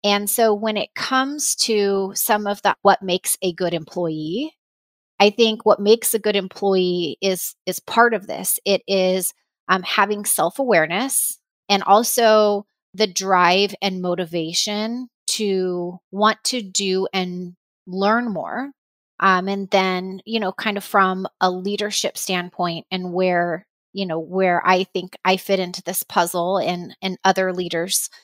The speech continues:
even if it's not their natural gift, they can be intentional about developing the skill for themselves, is seeing the value of being intentional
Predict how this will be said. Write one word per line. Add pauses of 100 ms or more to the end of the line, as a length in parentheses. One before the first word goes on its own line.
(280)
even
if
it's
not
their
natural
gift,
they
can
be
intentional
about
developing
the
skill
for
themselves, (100)
is (360)
seeing
the
value (680)
of
being
intentional